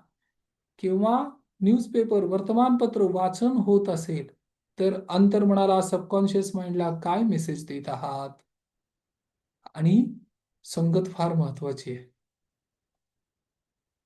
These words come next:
शेपटी गाढवाची पकडलेली आहे का, असा प्रश्न विचारा.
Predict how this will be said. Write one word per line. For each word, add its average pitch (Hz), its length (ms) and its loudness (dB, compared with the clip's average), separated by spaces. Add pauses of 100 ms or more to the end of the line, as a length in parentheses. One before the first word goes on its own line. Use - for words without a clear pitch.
(500)
शेपटी 233 880 2 (480)
गाढवाची 190 800 4
पकडलेली 226 640 0
आहे 190 600 0 (920)
का, 202 340 2
असा 170 160 -2
प्रश्न 208 300 -6
विचारा. 180 400 0